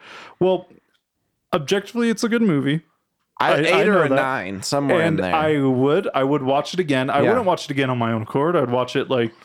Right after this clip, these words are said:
Speaker 1: if someone hadn't seen it, I'd be like, "Let's watch this. Like, let's see if you like it," right?
Speaker 2: Yeah.
Speaker 1: 'Cause I did enjoy it. I enjoyed watching it. I thought it was good. Um, and I would rate it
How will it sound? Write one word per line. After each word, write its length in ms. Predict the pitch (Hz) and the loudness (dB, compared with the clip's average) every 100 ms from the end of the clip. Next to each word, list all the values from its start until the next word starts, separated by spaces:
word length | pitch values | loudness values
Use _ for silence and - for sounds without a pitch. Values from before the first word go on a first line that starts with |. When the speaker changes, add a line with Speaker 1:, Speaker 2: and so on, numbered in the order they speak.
| - | -4
Speaker 1:
if 180 | 151 131 | -2 -2
someone 320 | - 127 123 | -2 -2 -2
hadn't 260 | 120 123 123 | -2 -2 -6
seen 200 | - 123 | -4 -2
it, 60 | 147 | -2
I'd 100 | 156 | 0
be 60 | 156 | 0
like, 220 | 143 165 | 0 -2
"Let's 160 | 156 | -2
watch 260 | 185 143 - | -2 -2 -4
this. 240 | - - | -10 -4
Like, 180 | 123 120 | -4 -4
let's 140 | 131 - | -6 -2
see 140 | 135 | -2
if 80 | 127 | 0
you 80 | 117 | -2
like 200 | - - | -2 -6
it," 100 | - | -2
right? 180 | 143 143 | 0 0
Speaker 2:
Yeah. 200 | 107 - - - - - - | -2 -6 -20 -20 -18 -16 -4
Speaker 1:
'Cause 160 | 165 | 0
I 80 | 185 | 0
did 260 | 147 180 175 | 2 0 2
enjoy 280 | 131 170 | 0 0
it. 80 | 123 | 0
I 80 | - | -2
enjoyed 320 | 127 123 123 | -2 0 0
watching 420 | 120 110 110 - 175 | 0 -2 -4 -4 -4
it. 140 | - | -2
I 120 | 131 | -2
thought 180 | 120 117 | -2 -2
it 80 | 120 | -2
was 160 | 120 120 | -4 -2
good. 280 | 117 123 160 _ - - _ - | -2 -2 -6 _ -20 -20 _ -8
Um, 500 | 131 117 113 110 107 - _ - | -4 -2 -2 -4 -6 -10 _ -6
and 640 | - 123 120 110 110 110 - _ _ _ _ _ _ _ _ _ _ - | -2 -2 -2 -2 -4 -8 -12 _ _ _ _ _ _ _ _ _ _ -6
I 540 | 117 117 131 160 165 - | -2 0 0 0 -2 -2
would 260 | 131 135 | 0 0
rate 380 | 127 123 117 117 | 0 0 2 2
it 180 | 131 147 | 0 -2